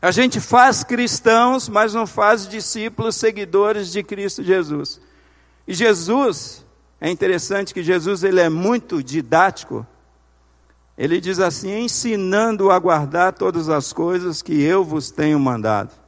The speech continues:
E eis que estou convosco todos os dias até a consumação dos séculos."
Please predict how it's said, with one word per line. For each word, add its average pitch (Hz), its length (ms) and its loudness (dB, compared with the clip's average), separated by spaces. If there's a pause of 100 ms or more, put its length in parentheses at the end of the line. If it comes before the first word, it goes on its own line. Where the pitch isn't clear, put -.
(880)
E 123 160 0
eis 190 220 4
que - 80 -4
estou 185 260 0
convosco 147 640 0
todos 196 460 2
os 143 180 0
dias 139 560 -6 (400)
até 135 240 -2
a 139 60 0
consumação 127 640 -4
dos 139 160 -6
séculos." - 380 -10